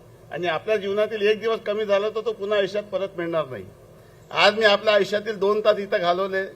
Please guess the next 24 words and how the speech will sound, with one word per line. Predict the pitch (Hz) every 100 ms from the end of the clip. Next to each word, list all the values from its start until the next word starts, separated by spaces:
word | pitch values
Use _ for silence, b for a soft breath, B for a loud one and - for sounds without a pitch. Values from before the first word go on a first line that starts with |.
| -
किंवा | 175 170 170
इथं | 160 190
दिले, | 160 170 180
तर | 180
माझ्या | 165 160 180
आयुष्यातील | 165 180 202 180
दोन | 180 190
तास | 190 185
कमी | 165 175
झालेले | 147 127 120
आहे. | 95 - - - - - - - - - - - B B -
आणि | 143 170
त्यामुळे | 196 208 226
आपल्या | 220 170 214 214
आयुष्यातील | 202 190 202 226
प्रत्येक | 214 185 - 233
क्षण | 220 214 208
हा | 202
आपण | 202 214
चांगल्या | 196 185 202
कामात | 202 196 196
उपयोगी | 185 190 190
आणलं | 185 180 185
पाहिजे, | 180 160 165